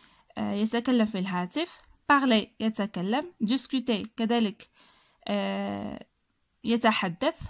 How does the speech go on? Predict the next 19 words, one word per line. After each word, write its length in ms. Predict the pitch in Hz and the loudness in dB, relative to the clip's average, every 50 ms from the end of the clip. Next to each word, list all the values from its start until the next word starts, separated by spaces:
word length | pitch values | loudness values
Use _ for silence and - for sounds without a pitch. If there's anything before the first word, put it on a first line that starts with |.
| - _ _ _ - 208 196 | -16 _ _ _ -12 -10 -8
فوالا. 340 | 170 151 165 196 247 311 - - - - - _ _ - - | -6 -4 0 0 0 0 0 -4 -12 -20 -20 _ _ -4 -4
إيكوتي، 560 | 277 262 - 285 269 262 247 202 - - - - | -4 0 0 0 0 0 0 -2 -2 -4 -4 -2
يستمع. 600 | 226 254 247 - - 202 190 214 233 277 311 311 - _ _ - | -2 -2 -2 0 -2 2 4 4 4 4 2 0 -6 _ _ -6
غوغاردي، 640 | 226 247 262 233 226 247 240 233 208 220 208 185 - _ _ _ _ _ _ _ _ - | -2 0 0 2 2 2 2 2 0 0 0 -2 -4 _ _ _ _ _ _ _ _ -10
آه، 220 | - 202 202 196 190 | -6 -4 -4 -4 -2
يشاهد 640 | 202 208 226 226 - 240 226 214 220 247 247 240 - | 0 0 0 2 4 4 4 4 4 4 2 2 2
أو 100 | 220 214 | 0 2
يرى. 380 | 190 185 170 180 196 240 320 - - _ _ _ - - _ _ - | 2 0 0 0 2 2 0 0 -4 _ _ _ -20 -20 _ _ 0
ليغ، 440 | 220 247 277 277 269 240 180 175 190 - - _ _ _ - | 2 4 6 6 6 4 2 -2 -4 -6 -10 _ _ _ -4
يقرأ. 440 | 214 214 214 - 240 254 277 311 - - - - - _ _ _ _ _ _ _ _ _ | -4 -4 0 0 2 2 2 2 0 -4 -12 -20 -20 _ _ _ _ _ _ _ _ _
سو 240 | - - - 269 269 | -12 -4 0 2 2
ديبلاسي، 720 | 220 254 269 269 - 277 269 269 - - 254 226 208 220 - _ | 4 2 2 2 2 2 2 2 2 0 0 0 0 -2 -6 _
يت-، 300 | 311 277 233 233 - _ _ _ | -4 -2 -2 -2 -4 _ _ _
ينت-، 280 | - 247 277 294 285 - - _ _ - | -2 0 0 0 0 -4 -10 _ _ -4
يتنقل. 800 | 240 226 - 214 214 220 233 - _ _ - 262 277 285 294 320 359 - - - - _ _ _ _ _ | -2 0 0 2 2 2 2 -2 _ _ 0 2 2 4 2 0 0 -2 -8 -20 -20 _ _ _ _ _
عفوا. 380 | - 190 185 180 - - 269 302 381 - - - - - - - _ _ _ _ _ _ _ _ _ _ _ _ _ _ _ _ _ _ _ - - | -8 -8 -8 -8 -4 -4 -2 -2 -2 -6 -12 -20 -20 -20 -20 -20 _ _ _ _ _ _ _ _ _ _ _ _ _ _ _ _ _ _ _ -2 0
آه، 800 | 226 220 214 214 214 214 208 208 208 208 208 202 208 202 208 214 214 - _ _ - | 2 2 4 2 2 2 2 2 0 0 0 0 -2 -2 -4 -6 -8 -12 _ _ 2
converser، 640 | 285 311 302 262 262 262 262 - 285 254 233 208 - - _ | 4 4 6 4 2 2 0 2 2 2 2 2 0 -4 _
يتحول. 720 | - 220 - - 196 - - 190 190 202 240 285 311 311 | -6 -4 -4 -4 -4 -4 -4 -4 -2 0 0 0 0 -2